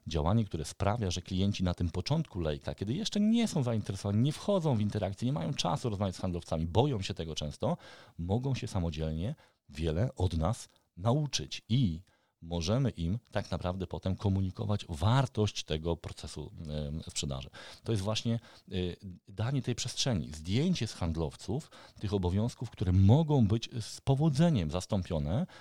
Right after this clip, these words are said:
poprzez działania działu marketingu. Jeżeli chcemy, żeby handlowcy się rozwijali, żeby oni byli wartościowi, żeby byli tymi konsultantami, no to nie możemy od nich wymagać, żeby robili digital prospecting,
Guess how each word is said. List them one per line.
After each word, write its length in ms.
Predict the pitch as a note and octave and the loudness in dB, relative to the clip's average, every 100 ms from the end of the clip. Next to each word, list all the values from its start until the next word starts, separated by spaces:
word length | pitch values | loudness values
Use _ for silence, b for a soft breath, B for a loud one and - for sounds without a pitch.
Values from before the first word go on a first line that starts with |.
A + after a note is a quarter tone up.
| B | B
poprzez 320 | - G2 - B2 | -8 -6 -4 -2
działania 560 | F2+ D2+ D#2 E2+ A#2+ - _ _ _ _ | 0 2 0 0 -2 -6 _ _ _ _
działu 480 | F2+ D#2+ D2 F2 G#2+ _ _ _ _ _ | -4 -2 0 -4 -8 _ _ _ _ _
marketingu. 680 | F#2+ B2+ - - G2 D2 - b b b b | 2 2 2 0 0 0 -6 b b b b
Jeżeli 260 | - F2+ A2 | -2 0 0
chcemy, 300 | - C3 B2 | 0 -2 0
żeby 180 | F#2+ F2 | -2 -2
handlowcy 400 | F#2+ F2+ G#2 - | -4 -4 -4 -4
się 140 | - | 0
rozwijali, 600 | E2+ C3 C3+ B2 D#2 C#2+ | 2 2 4 2 2 2
żeby 180 | D2+ D#2 | 2 4
oni 180 | E2 E2+ | 4 4
byli 180 | E2+ E2+ | 4 4
wartościowi, 640 | G2+ - B2 - E2+ D2 | 4 4 -2 0 -2 0
żeby 200 | D2 E2+ | -2 0
byli 160 | F2 | -2
tymi 200 | D#2+ F#2+ | 2 2
konsultantami, 760 | F#2+ G#2 A2 G2 F#2 D#2 D#2+ C3 B B B | 4 2 2 -2 -2 0 0 0 B B B
no 60 | G#2 | -2
to 100 | A#2 | 4
nie 200 | A#2 C#3+ | 6 6
możemy 640 | D#3 E3 F#3+ F2+ G2+ - | 4 2 4 4 4 4
od 160 | G#2+ | 4
nich 160 | A#2+ A2 | 4 4
wymagać, 560 | G#2 E2+ D2+ E2 E3+ - B B - | 4 2 2 -2 -2 -6 B B 0
żeby 460 | F2 D#2 E2+ D#3 - _ _ | 2 4 4 2 -2 _ _
robili 300 | G2 F2 A#2 | -2 2 0
digital 320 | B2+ C3 C3+ | 0 0 -2
prospecting, 580 | C3 E3 - - - G1+ | -2 -4 -4 -4 -10 -20